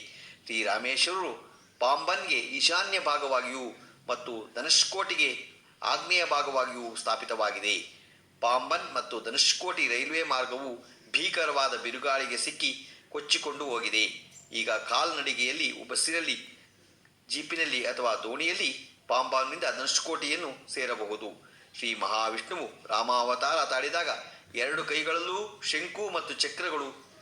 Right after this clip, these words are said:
ಇತ್ತಲ್ಲವ? ಆದ್ದರಿಂದ ವಿಷ್ಣುವಿಗೆ ಪ್ರಿಯವಾದ ರಾಮೇಶ್ವರವು ಒಂದು ಶಂಖ ಆಕಾರವನ್ನು ಹೊಂದುತ್ತದೆ. ಈ ದೀಪವನ್ನು ಪವಿತ್ರವಾಗಿ ಪರಿಗಣಿಸುತ್ತಾರೆ.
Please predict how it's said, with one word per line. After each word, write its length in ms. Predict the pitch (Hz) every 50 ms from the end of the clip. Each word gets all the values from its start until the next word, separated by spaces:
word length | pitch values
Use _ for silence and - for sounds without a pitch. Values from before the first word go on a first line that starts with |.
| - - - - - -
ಇತ್ತಲ್ಲವ? 480 | - - - 147 131 123 120 117 113 131 151 - - - - - - - -
ಆದ್ದರಿಂದ 380 | 107 104 104 113 113 113 113 110
ವಿಷ್ಣುವಿಗೆ 560 | 101 104 - - - - 190 180 170 131 117 107 - - - - - - - -
ಪ್ರಿಯವಾದ 460 | - 135 143 151 165 175 185 190 180
ರಾಮೇಶ್ವರವು 760 | 156 120 110 120 131 156 185 190 - - - 190 185 165 147
ಒಂದು 220 | 139 135 127 117
ಶಂಖ 380 | - - - 143 156 151 151 185
ಆಕಾರವನ್ನು 760 | 180 175 - 123 127 - 135 127 123 117 113 110 127 156 165
ಹೊಂದುತ್ತದೆ. 580 | 135 117 117 113 113 110 - - 98 104 110 101 95 - - - - _ _ - - - - - - - 123
ಈ 220 | 117 117 110 113
ದೀಪವನ್ನು 460 | 113 117 123 127 156 175 185 170 139
ಪವಿತ್ರವಾಗಿ 640 | - 127 139 156 156 - 170 170 165 160 160 156 147
ಪರಿಗಣಿಸುತ್ತಾರೆ. 880 | 135 139 131 135 127 131 127 120 - - - - 110 101 98 104 104